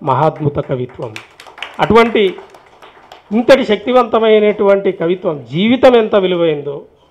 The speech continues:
జీవితం మీద తెలంగాణ కవి అంత అద్భుతమైనటువంటి కవిత్వం రాసినాడు. దీన్ని మనం నిత్యం స్మరించుకుంటూ చదువుకోవాల్సిందే. Thank you, నాకు ఈ అవకాశం ఇచ్చిన, మీరు ఇంత సావధానంగా విన్నటువంటి మీ అందరికీ కూడా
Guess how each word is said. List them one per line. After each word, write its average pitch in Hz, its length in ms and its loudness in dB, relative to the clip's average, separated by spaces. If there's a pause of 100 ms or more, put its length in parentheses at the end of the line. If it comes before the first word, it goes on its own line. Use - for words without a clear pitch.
(340)
జీవితం 202 840 0
మీద 208 400 0 (720)
తెలంగాణ 165 720 -2 (380)
కవి 165 200 0
అంత 147 220 -4
అద్భుతమైనటువంటి 147 1040 -4 (300)
కవిత్వం 147 280 -6
రాసినాడు. 143 560 -4 (360)
దీన్ని 156 260 -6
మనం 139 420 -4
నిత్యం 160 480 -4 (640)
స్మరించుకుంటూ 190 600 0
చదువుకోవాల్సిందే. 139 920 -6 (320)
Thank 160 200 2
you, 147 120 4
నాకు 139 220 0
ఈ 135 60 -4
అవకాశం 147 420 -4
ఇచ్చిన, 151 280 -8 (260)
మీరు 151 120 -4
ఇంత 143 180 -8
సావధానంగా 151 580 0
విన్నటువంటి 139 480 -4
మీ 139 100 -6
అందరికీ 143 300 -10
కూడా 160 140 -12